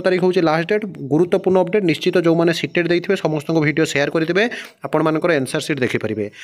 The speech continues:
ତାପରେ ଦେଖନ୍ତୁ, ବୋର୍ଡ ଅଫ୍ ସେକେଣ୍ଡାରୀ ଏଜୁକେସନ୍ ଓଡ଼ିଶା କଟକ ତରଫରୁ ଚଉଦ ଫେବୃଆରୀ ଦୁଇ ହଜାର ତେଇଶରେ ଗୁରୁତ୍ୱପୂର୍ଣ୍ଣ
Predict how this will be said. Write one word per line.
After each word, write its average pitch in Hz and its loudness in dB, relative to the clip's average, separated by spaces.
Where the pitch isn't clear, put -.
ତାପରେ 247 2
ଦେଖନ୍ତୁ, 269 2
ବୋର୍ଡ 202 4
ଅଫ୍ 220 -2
ସେକେଣ୍ଡାରୀ 202 0
ଏଜୁକେସନ୍ 196 0
ଓଡ଼ିଶା 170 2
କଟକ 170 0
ତରଫରୁ 180 2
ଚଉଦ 147 2
ଫେବୃଆରୀ 180 4
ଦୁଇ 175 4
ହଜାର 175 2
ତେଇଶରେ 160 0
ଗୁରୁତ୍ୱପୂର୍ଣ୍ଣ 160 2